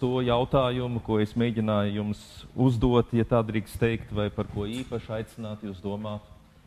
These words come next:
Proti, kurā tad brīdī tieši šī dziedināšana notiek? Kurš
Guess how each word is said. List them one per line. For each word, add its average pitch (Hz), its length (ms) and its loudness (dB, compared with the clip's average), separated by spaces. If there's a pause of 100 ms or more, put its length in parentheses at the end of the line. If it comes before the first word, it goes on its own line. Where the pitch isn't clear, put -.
(300)
Proti, 113 320 0
kurā 123 360 2
tad 107 200 0
brīdī 117 560 4
tieši 113 480 -4
šī 104 140 -6 (100)
dziedināšana 107 800 -8
notiek? 101 480 -10 (760)
Kurš 101 280 0